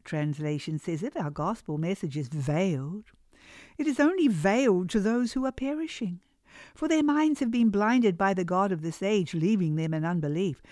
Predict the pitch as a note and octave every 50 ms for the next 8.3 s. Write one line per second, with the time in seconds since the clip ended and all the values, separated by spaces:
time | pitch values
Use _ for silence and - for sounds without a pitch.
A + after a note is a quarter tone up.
0 | - - - - - D4 C4+ A#3 D4 D4+ D#4+ F4 F4 D4+ C#4+ C#4 - - D4 C#4+
1 | C#4 A#3 A3 A#3 B3+ D4 D#4+ F4 D#4 - - _ G#3 - C4+ D4+ D#4+ D#4 C#4 C#4
2 | B3+ G#3+ - A3+ B3+ C#4 D4 D4 B3 - - - - - C4 C#4 D4 D4+ C#4+ C4+
3 | C4 B3+ B3+ B3 A3+ G3 F#3 A#3+ B3+ C#4+ D4 B3 - G#3+ G3+ G3+ - - - -
4 | - - - - D4 C4 A#3+ C#4+ D4 C4+ C4 C#4+ D4 D4+ D#4 D#4 D#4+ D#4 D4+ A#3+
5 | C#4 C#4+ B3+ C#4 C#4+ - - - - - D4 D#4 - - - _ - - C#4+ D4
6 | D4 C#4+ C#4+ C4+ C4+ C#4 C4 A#3+ B3+ B3+ C4 C4+ C4+ C4+ C#4+ D4 D4 C#4 B3+ -
7 | C4 A#3+ A#3+ A#3 - - - - - _ _ - - C4+ B3+ - - C4+ C#4 C#4
8 | C4 - - - - -